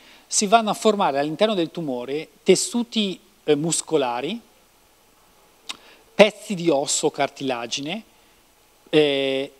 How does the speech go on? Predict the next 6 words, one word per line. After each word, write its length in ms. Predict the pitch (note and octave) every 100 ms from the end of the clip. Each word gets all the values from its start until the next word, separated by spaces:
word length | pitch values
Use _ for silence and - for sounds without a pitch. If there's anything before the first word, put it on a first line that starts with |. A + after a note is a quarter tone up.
| -
neuroni, 720 | E3 F3+ F3+ F3+ F#3+ G3 E3
astrociti, 840 | - - C#3 - C#3 B2+ D#3 G3 - _ _ _ _ _ _ _ _ _ _ _ - - _ _
si 180 | - G3
formano 600 | G#3 F#3+ F#3 E3+ - _ _
tubi 380 | A#3+ B3 E3 D#3+
epiteliali, 880 | - D#3 D3 C3 B2+ A#2 B2 F3